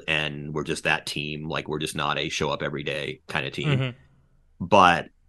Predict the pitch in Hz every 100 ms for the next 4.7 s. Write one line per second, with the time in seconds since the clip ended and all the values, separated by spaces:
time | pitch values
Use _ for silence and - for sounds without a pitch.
0 | _ 98 - 95 85 92 92 80 78 82
1 | - 78 73 73 - 107 127 165 78 -
2 | - 67 - - 78 - - 80 - -
3 | _ - - 139 76 67 71 71 64 62
4 | 58 - _ - 90 80 80